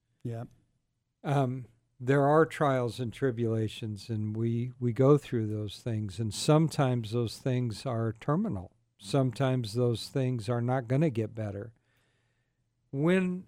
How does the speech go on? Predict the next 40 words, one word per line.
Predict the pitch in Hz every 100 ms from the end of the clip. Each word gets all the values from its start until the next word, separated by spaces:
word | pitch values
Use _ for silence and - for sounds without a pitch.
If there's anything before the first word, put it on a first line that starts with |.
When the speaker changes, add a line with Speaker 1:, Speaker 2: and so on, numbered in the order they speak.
| _ _
Speaker 2:
I | 143 147
have | 143 135 139 127 123 - - _
felt | _ - 143 131 - _ _ _ _ _ -
the | 127
most | 131 139 110 -
sorry | - 151 143 120
for | - 123
myself, | 113 110 107 - 107 120 143 _ _ _ 151
and | 120 117
I | 120
do | 117 170 269
sometimes, | - 123 113 - 101 120 175 143
you |
know, | 120 120
there's | 135 127 131
a |
lot | 117 131 131
of | 120
things | 135 120 101
going | 123 117 117
on | 113 117
in | 117
my | 107 107
life | 107 113 123 -
that, | 101 - _ _ _ _ _ _ _
you | 127
know, | 113
are, | 123 117 113 - -
are | 123
difficult, | 107 117 - - 107 147 - _ _ _ _ _
but | 131 139
we | 135 147
Speaker 1:
Mm-hmm. | 120
Speaker 2:
all | 110
have | 110 107
those | 104 95 - -
things. | 101 110 143 -
Speaker 1:
Yep. | 131 117 - _ _ _ _ _ _ _
Speaker 2:
But | 160
I, | 170 160